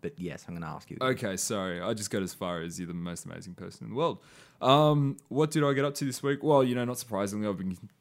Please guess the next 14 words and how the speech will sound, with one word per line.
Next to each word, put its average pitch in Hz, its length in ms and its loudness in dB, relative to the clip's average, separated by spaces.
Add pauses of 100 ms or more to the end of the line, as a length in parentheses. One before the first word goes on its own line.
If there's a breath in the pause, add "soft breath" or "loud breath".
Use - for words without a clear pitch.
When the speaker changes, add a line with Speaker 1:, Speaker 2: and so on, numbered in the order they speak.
(120)
Speaker 2:
continuing 139 680 4
to 101 80 -6
play 104 200 0
Tekken 85 320 -6
seven. 85 320 -10 (280)
Speaker 1:
There 101 100 0
you 92 100 -2
go. 98 220 0 (380)
Speaker 2:
Um, 104 440 2 (320)
and 175 260 4
absolutely 143 520 -2
loving 101 280 2
it. - 140 -6
So, 127 760 2